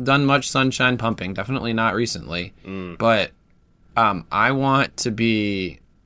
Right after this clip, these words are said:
Speaker 1: informed and aware and positive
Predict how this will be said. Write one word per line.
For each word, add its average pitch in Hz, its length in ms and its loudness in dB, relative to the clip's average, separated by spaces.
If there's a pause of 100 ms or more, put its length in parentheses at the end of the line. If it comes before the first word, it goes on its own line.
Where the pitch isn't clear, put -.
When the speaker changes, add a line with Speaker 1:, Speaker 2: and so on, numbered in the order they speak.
(280)
Speaker 1:
informed 147 840 2
and 123 120 -2
aware 110 680 0 (680)
and 117 200 -2
positive 123 800 0